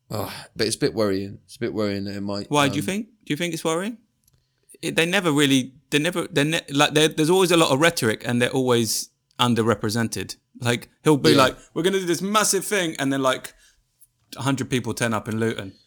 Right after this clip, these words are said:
Speaker 2: And it's
Speaker 1: Yeah,
Speaker 2: like
Speaker 1: but if they turn up and kick off, then the, it'll be reported by the press, especially if they only turn up in small numbers,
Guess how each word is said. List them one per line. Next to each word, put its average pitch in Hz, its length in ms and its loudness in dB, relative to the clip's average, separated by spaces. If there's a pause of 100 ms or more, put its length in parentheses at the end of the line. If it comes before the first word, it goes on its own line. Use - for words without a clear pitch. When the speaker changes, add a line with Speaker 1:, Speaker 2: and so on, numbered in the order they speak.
Speaker 2:
And 120 120 -6
it's 147 80 2
Speaker 1:
Yeah, 139 80 6
Speaker 2:
like 135 100 4
Speaker 1:
but 151 100 0
if 151 140 -4
they 180 140 4
turn 165 320 2
up 139 160 -2
and 120 100 -8
kick - 300 -2
off, 117 480 -2 (880)
then 117 460 0
the, 113 320 2
it'll 113 180 0
be 117 140 -2
reported 110 420 -2
by 110 140 0
the 104 80 -4
press, - 380 -2
especially - 360 2
if 107 100 -4
they 110 140 2
only 107 160 0
turn 107 240 0
up 95 140 -4
in 104 60 -4
small 107 220 -2
numbers, 107 500 -2